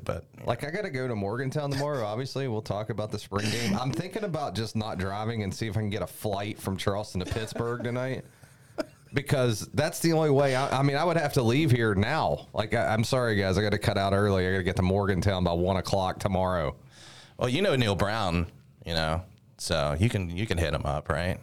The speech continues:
Speaker 2: I
Speaker 1: So this
Speaker 2: just
Speaker 1: private jet.
Speaker 2: And the Chuck, I mean, Chuck, for real, like, he's gotta come. We're meeting up tomorrow. He's coming from Huntington. The last time we met up, or it was for the state tournament, it took him an hour and twenty-five minutes to get from Huntington to the Civic Center.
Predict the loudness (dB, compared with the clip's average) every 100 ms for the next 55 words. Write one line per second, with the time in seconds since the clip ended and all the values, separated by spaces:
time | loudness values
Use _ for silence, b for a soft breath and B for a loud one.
0 | -8 -6 -4 -4 -4 -6 -4 -2 -2 -2
1 | -4 -8 -20 -8 -6 -4 -2 0 0 0
2 | 0 0 0 0 0 0 0 2 2 0
3 | 2 0 2 -2 0 0 0 -2 -6 -4
4 | -2 -2 -2 -4 -6 -6 -4 -4 -4 -6
5 | -8 -8 -10 -6 -4 -4 -6 -10 -12 B
6 | B B B -10 -2 0 0 0 2 4
7 | 4 4 2 2 0 0 0 -2 -4 -4
8 | -4 -6 -4 -4 -4 -4 -2 -2 -4 -6
9 | -2 -2 0 0 0 0 -2 -6 -4 -4
10 | -4 -6 -8 -8 -8 -8 -8 -8 -8 -10
11 | -8 -8 -8 -12 -12 -16 -16